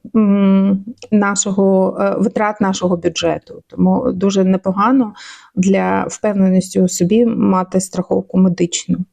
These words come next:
Ось, е, коли мені казали юною дівчиною, що для того, щоб бути щасливою у, у заміжжі, тобі треба стати, е, е, менш сильною, ну, не показувати свою силу і не показувати свій інтелект,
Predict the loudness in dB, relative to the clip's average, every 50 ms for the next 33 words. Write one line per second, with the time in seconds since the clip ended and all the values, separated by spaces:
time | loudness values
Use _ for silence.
0 | _ _ -20 -20 -20 -20 -20 -20 -20 _ _ _ _ -2 0 0 0 -2 -4 -8
1 | -6 -2 0 0 2 0 0 -2 -2 -2 -2 0 2 4 4 6 4 4 2 0
2 | 0 0 0 2 2 2 2 2 2 2 2 2 4 4 4 2 2 2 2 2
3 | 2 2 0 -2 0 2 4 4 4 4 4 2 0 -2 -4 -2 0 2 2 2
4 | 2 0 0 0 2 2 2 2 0 0 -2 -2 0 0 0 2 0 0 0 0
5 | -2 0 0 -2 0 0 2 2 2 2 2 4 4 4 4 4 4 4 2 2
6 | 2 0 0 2 2 2 2 0 0 2 2 4 4 4 4 4 2 0 0 0
7 | -2 0 0 0 0 0 -2 -4 -2 -2 -2 -4 -4 -4 -4 -2 -2 -4 -4 -2
8 | 2 4 4 4 4 4 2 0 0 0 0 2 2 2 0 0 -2 -4 -4 -4
9 | -2 -2 -2 -2 0 0 2 2 2 2 0 0 0 -2 -4 -2 -2 -2 0 0
10 | 2 2 2 4 4 2 2 2 0 0 -2 0 2 2 2 2 0 -2 -2 -2
11 | -2 0 0 0 -2 0 0 0 -2 0 0 2 2 2 2 2 0 2 2 4
12 | 4 2 2 0 -2 -4 -4 -4 -2 0 0 0 0 -2 -2 -4 -4 -2 0 2
13 | 2 2 2 0 0 0 0 0 0 -2 -6 -12